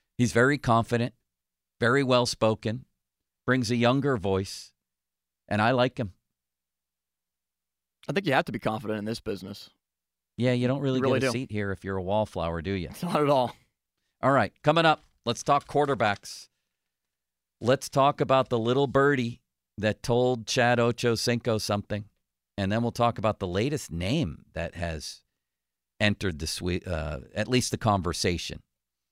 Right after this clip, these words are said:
Speaker 1: And, you know, you get so many Steeler people who wanna shoot down every single thing. Okay, so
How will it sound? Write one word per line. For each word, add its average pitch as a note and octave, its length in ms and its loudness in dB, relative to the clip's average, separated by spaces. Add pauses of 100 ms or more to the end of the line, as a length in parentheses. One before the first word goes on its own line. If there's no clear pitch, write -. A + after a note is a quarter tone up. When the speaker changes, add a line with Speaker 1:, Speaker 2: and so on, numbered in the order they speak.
(520)
Speaker 1:
And, C#3 160 -2
you D3 80 2
know, G2+ 300 2
you A2+ 120 -2
get G#2 140 0
so B2+ 200 0
many A#2 320 -2 (140)
Steeler A2 640 -2 (120)
people E2+ 520 -6 (120)
who F2+ 440 -6
wanna G2 220 -2
shoot - 300 -6
down G2+ 260 -2
every A2 280 -4
single G2 420 -4
thing. F#2 320 -6 (240)
Okay, C3+ 280 0
so B2+ 360 -2